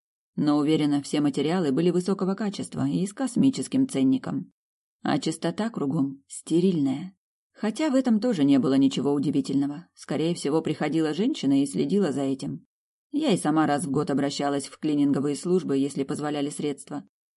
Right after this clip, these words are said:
Если нет, прекрасно обходилась своими силами. На полке ждали два полотенца и халат.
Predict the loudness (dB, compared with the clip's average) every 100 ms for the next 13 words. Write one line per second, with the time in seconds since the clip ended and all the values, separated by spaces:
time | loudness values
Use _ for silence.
0 | -4 -4 2 4 6 4 0 0 2 0
1 | 2 -2 0 -2 0 -2 -4 -2 0 0
2 | -2 -6 -6 -6 -8 _ _ _ _ _
3 | _ -4 -2 0 0 0 0 -4 0 0
4 | 0 0 -2 -2 -4 -4 -4 -4 -8 -6
5 | -8 -8 -12